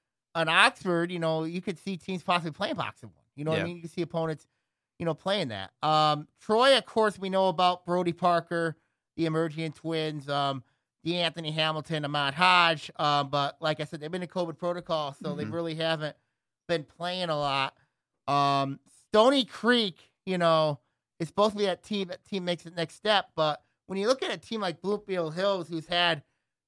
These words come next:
Speaker 1: two dramatic wins at home, um, knocking off a really good Adams team, and then knocking off a Groves team with Gabe Clarkson, everything can handle on that Saturday.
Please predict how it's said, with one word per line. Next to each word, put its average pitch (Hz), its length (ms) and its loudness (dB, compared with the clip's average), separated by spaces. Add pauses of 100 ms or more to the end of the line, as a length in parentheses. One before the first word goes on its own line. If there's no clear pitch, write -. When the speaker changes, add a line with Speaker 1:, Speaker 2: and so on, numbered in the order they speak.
Speaker 1:
two 277 200 0
dramatic 190 560 2
wins 180 280 -6
at 143 100 -10
home, 160 580 -2
um, 143 320 -6 (880)
knocking 214 400 6
off 185 240 2
a 160 60 -2
really 180 300 0
good 160 160 -2
Adams 170 420 0
team, 170 380 -6 (540)
and 165 120 -4
then 180 100 -4
knocking 208 340 4
off 190 200 0
a 156 60 -2
Groves 190 440 0
team 175 200 -8
with 151 120 -4
Gabe 165 200 -4
Clarkson, 180 540 -2
everything 170 380 -2
can 151 120 -8
handle 165 280 0
on 143 160 -4
that 127 180 -14
Saturday. 175 560 0